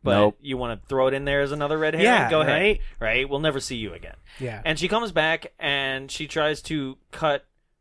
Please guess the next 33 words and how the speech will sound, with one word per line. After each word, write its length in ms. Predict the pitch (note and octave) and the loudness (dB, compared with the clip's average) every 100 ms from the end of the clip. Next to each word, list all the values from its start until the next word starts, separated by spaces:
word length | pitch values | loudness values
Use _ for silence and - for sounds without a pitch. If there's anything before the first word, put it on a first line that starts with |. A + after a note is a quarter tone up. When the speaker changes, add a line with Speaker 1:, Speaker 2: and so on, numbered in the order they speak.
| _ | _
Speaker 1:
the, 460 | C3 B2+ C3 A#2+ A#2 | _ -2 0 2 0
the 80 | A#2 | -2
body 360 | A#2 D#3 C#3+ C3 | 0 0 0 -2
open, 280 | A#2 B2 | -4 -6
and 240 | B2 B2 A2+ | -8 -8 -6
it 160 | A#2 | -8
begins 380 | A#2+ A2+ B2 A#2 | -12 -12 -12 -12
to 140 | - A2+ | -12 -12
move 440 | A2 A#2 C3 A#2+ | -10 -10 -8 -10
and 160 | A#2 G#2+ | -12 -10
breathe. 440 | A2+ B2+ C3 D3 | -8 -6 -4 2
Speaker 3:
Yeah, 100 | D#3+ | 2
it 80 | D#3 | 4
starts 160 | E3+ E3 | 4 4
Speaker 2:
Yeah. 160 | F#2 | 4
Speaker 3:
breathing. 320 | A2+ C#3+ C3+ | 4 4 2
Speaker 1:
"Oh 200 | B3+ C4+ | 2 2
my 80 | B3+ | 4
God," 340 | B3+ C4 A3+ D#3+ | 4 6 4 4
right? 260 | D#3 E3+ | 2 2
Which 220 | E3+ D#3 | 0 -4
makes 260 | F3 E3+ - | -2 -4 -2
her, 120 | E3+ | -2
like, 200 | C#3+ A#2 _ _ | -2 -2 _ _
lean 340 | B2+ C3 F#3 A3+ | -14 -4 -4 0
back, 280 | D3+ B2+ - | 0 0 -2
fall 380 | - D#3+ G3+ F#3+ | 2 4 4 2
against 380 | D#3 D3+ D#3 - | -2 -4 -4 -10
the 40 | |
cabinet, 460 | - B2+ A#2+ A2+ B2 | -4 -2 -2 -2 -8
and 160 | B2+ | -4
that's 220 | C3 D3 D#3+ | -2 -2 -4
when 240 | C#3 C3+ | -10 -10